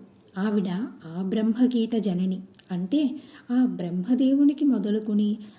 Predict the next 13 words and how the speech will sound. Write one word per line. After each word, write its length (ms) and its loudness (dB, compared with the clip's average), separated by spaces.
అతి 200 -6
చిన్న 600 0
సూక్ష్మజీవుల 880 2
వరకు 500 0
ఆవిడే 440 2
తల్లి. 420 -2
లలితా 420 0
సహస్రంలో 880 0
వెయ్యి 320 2
నామాలున్నాయి, 800 2
కానీ 420 -2
మొట్టమొదట 840 0
శ్రీమాత 640 2